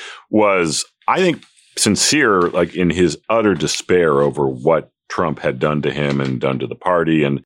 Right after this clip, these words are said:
you know, when I first got to know Rubio, I mean, he, he did, he talked like a real true believer as far as his family story coming from Cuba and, like, you know, what, what it's terror. He said, "There's a great danger in having a big charismatic leader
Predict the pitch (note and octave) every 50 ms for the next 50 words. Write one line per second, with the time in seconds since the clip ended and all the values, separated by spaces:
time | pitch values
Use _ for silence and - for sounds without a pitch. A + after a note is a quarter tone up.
0 | _ - - G3 G3 C#3 B2 B2+ C#3 D#3+ F3 - A3+ G#3+ - - - A#2+ B2 A2
1 | G#2+ F#2+ A2 C4 C4 A3+ G#2+ F2 D#2 F#2+ F#2+ F#2 F2 F2+ F2+ G2 G2 A2 D3 D#3+
2 | - - C3+ C#3 A#2 B2+ D3+ A#2+ - - C3 D3 C#3 - - - - - - -
3 | F2 D#2 - D#2 D2+ D2+ F2+ A#2+ E3 G#3 - C#2+ - - - A#2+ G#2 E2+ E2 D2+
4 | F2+ G#2+ G2+ D#2 C#2+ C2+ C2 B1+ B1+ - - E2 D#2 D2+ D2 C#2+ C#2 B1+ - _
5 | _ _ _ _ _ _ - - D#2 - - - F2 F2 F2+ F2+ F2 E2+ D#2+ D#2
6 | - - - F2+ E2+ E2+ E2 E2 E2+ E2 D#2 - - D2+ C2+ C2+ - - - -
7 | - - C3 A#2 G2 F#2+ G2+ G2 F#2 F2+ E2+ C#2+ C2 B1+ C2 B1+ - - - _
8 | _ _ _ _ - - C#2 C2 C2 C2+ C#2+ E2 G#2 A2 - F#2+ F#2 G#2+ A#2 A#2+
9 | - - - G2 G2 G2 - - - - - G#2+ A#2+ C3 C3 - G#2 F#2+ G2 G#2
10 | G2 F#2 - - - - - G#2+ G#2 F2+ F2+ E2+ C2+ - - A2+ A#2+ C3 C3 -
11 | A2 A2 A2+ A2+ A2+ F#2 F#2 F#2+ F#2 E2+ E2 F2+ F2+ E2 E2+ D#2+ C#2 B1 B1 G2
12 | G2+ F#2+ D2+ - - F#2 F#2 F#2 F#2+ E2+ D#2+ E2 E2+ E2+ F2+ F2 D#2+ - - D2
13 | D2 F2+ F#2+ F2+ D#2 D#2+ D#2 D2+ D2 C#2+ D2 D2+